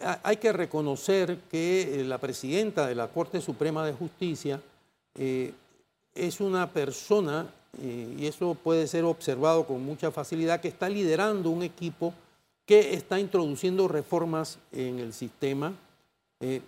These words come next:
intentando mejorar la eficacia del sistema, eh, reducir el, el, el número de personas, eh, detenidas de forma provisional. Es decir, está introduciendo mejoras importantes.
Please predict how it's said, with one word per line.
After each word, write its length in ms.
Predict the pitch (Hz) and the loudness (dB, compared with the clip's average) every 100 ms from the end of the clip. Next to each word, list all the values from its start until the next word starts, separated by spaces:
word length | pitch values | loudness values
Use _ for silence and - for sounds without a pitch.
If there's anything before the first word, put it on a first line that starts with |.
| - | -4
intentando 680 | 175 165 151 156 196 190 | -2 2 2 2 2 4
mejorar 680 | 180 151 147 139 190 226 190 | 2 0 2 4 6 6 4
la 120 | 160 | 0
eficacia 680 | 139 - - 202 214 - 143 | -2 -4 0 0 2 0 0
del 180 | 127 110 | 0 -4
sistema, 600 | 120 104 113 120 139 180 - _ _ - | -8 -10 -10 -6 -6 -8 -14 _ _ -2
eh, 200 | 135 135 135 | 2 2 4
reducir 680 | 165 160 151 - 220 226 185 135 | 6 6 4 0 2 2 0 0
el, 360 | 147 139 135 - | 0 2 0 -4
el, 240 | 123 123 117 | -6 -6 -6
el 180 | 135 127 | -6 -4
número 360 | 170 175 156 127 | -2 0 2 2
de 160 | 127 | 0
personas, 680 | 123 120 110 - 160 160 117 | -4 -6 -6 -4 -2 -2 -4
eh, 200 | 127 120 120 | -6 -4 -2
detenidas 760 | 135 135 131 151 151 135 - - | -2 -2 -4 0 0 0 -4 -12
de 100 | 113 | -10
forma 320 | - 139 147 | -4 -2 -2
provisional. 800 | 139 123 120 104 110 123 135 139 160 - _ _ _ - | -2 -2 -4 -6 -6 -4 -2 -4 -6 -16 _ _ _ -2
Es 120 | 156 | 0
decir, 260 | 151 196 - | 0 -2 -2
está 220 | - 233 | -2 0
introduciendo 680 | 226 214 175 196 190 202 196 | 4 4 4 2 2 2 2
mejoras 440 | - 143 120 175 147 | -2 -2 0 -2 -2
importantes. 800 | 151 117 120 - 127 110 90 | -4 -2 -2 -2 -4 -4 -10